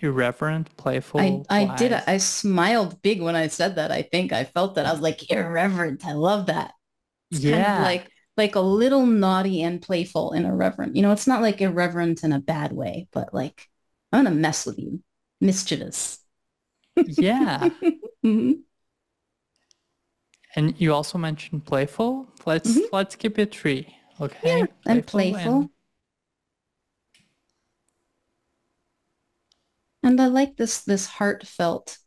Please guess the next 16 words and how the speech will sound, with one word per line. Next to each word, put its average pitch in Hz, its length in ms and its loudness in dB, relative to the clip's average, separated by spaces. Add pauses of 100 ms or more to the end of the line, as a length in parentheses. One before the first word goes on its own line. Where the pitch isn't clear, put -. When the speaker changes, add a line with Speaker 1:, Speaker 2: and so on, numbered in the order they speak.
(120)
Speaker 2:
like, 170 240 -2
heartfelt 202 600 -2
loving, 170 580 -2 (180)
that, 160 320 -2 (460)
that - 280 -2 (420)
type 175 260 -4
of 165 120 -8
word. - 300 -6 (640)
Yeah. - 240 -6 (540)
Speaker 1:
Heartfelt 135 680 -6
loving. 147 460 -8 (1080)
Beautiful. 143 640 -4 (2750)
Now, 143 580 4 (1040)
and 160 80 -2
also 135 480 -4 (240)
guiding 196 380 -2